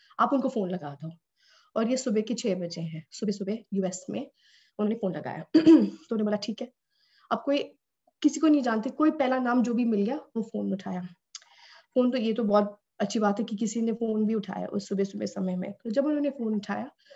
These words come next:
तो उन-, उनको सिर्फ यही सुनाई दिया जो एयरलाइन के स्टाफ बोल रहे थे। तो उन्होंने बोला कि, "अ, उन्होंने क्या बोला?" तो बोलते हैं कि, "वो बीस मिनट में आ रहे हैं।"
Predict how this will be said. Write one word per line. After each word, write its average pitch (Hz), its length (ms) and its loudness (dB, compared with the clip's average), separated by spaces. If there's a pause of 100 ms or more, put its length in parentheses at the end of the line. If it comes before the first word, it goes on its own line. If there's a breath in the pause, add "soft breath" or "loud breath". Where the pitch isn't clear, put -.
(400 soft breath)
तो 262 80 4
उन-, 247 140 4
उनको 254 260 4
सिर्फ 277 480 2
यही 233 320 0
सुनाई 226 300 0
दिया 233 180 2
जो 240 460 0
एयरलाइन 196 280 0
के 202 100 -2
स्टाफ 196 340 -6
बोल 190 160 0
रहे 190 100 -6
थे। - 220 -14 (520 soft breath)
तो 254 60 -2
उन्होंने 247 160 2
बोला 254 240 -2
कि, 269 520 -6
"अ, 185 280 -2 (180)
उन्होंने 240 280 0
क्या 220 240 -6
बोला?" 208 260 -2 (240)
तो 220 80 -4
बोलते 208 220 0
हैं 240 80 -6
कि, 277 80 -2
"वो 262 100 0
बीस 202 360 0
मिनट 202 260 -4
में 220 80 -6
आ 196 180 -4
रहे 180 160 -6
हैं।" 185 120 -10